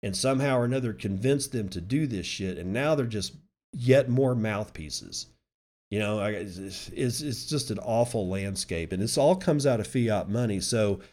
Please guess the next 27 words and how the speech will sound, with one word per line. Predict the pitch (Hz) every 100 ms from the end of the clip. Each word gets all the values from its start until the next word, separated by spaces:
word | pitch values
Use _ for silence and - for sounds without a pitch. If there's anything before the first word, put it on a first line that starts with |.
| _ _ -
think, | - 185 110 90 - - _ _ _ -
how | 143 143
the | 156
hell | 131 143 123 117 113 -
can | - 117 113
we | 120
use | 117 113 135 123 117 120 123 123 120
the | 110 110
fact | - 120 110
that | 104
these | 107 101
people | 127 117 107
are | 95
stuck | - 110 104
in | 92
flypaper | - 110 107 107 95 90
to | 87 104 98
our | 87 -
own | 104 98 92
advantage? | 87 92 98 98 92 82 - - - _ _
Now, | 131 151 151 151 143
I | 131
got | 151 139 123
bad | 131 131 107
news. | 104 101 95
Sean | 135 127 135
Culkin, | 131 104 98 98 92 92 202 190 175 131